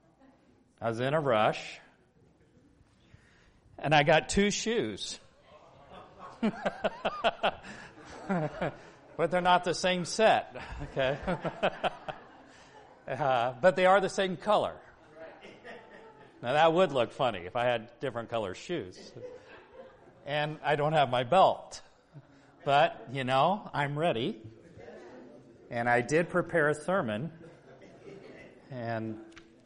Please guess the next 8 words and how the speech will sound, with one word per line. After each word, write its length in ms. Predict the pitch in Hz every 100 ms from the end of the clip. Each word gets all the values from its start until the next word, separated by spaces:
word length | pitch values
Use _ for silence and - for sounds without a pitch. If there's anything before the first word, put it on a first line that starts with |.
| _ _ _ _ _ _ - - - - - _ -
yes. 300 | 107 85 - 131 - _ _ _ - - - 190 190 190 180 185 185 160 _ 202 185 151 143 143 143 - 156 - - - _ - -
Yeah, 220 | 190 698 855 988 1077 1077
<laughs> 340 | 1077 1077 1077 1077
that's 260 | - -
right. 400 | - 185 139 156 - - 180 - -
<laughs> 240 | 135 127 - -
Yeah, 180 | 135 110 - - - -
yeah. 200 | 120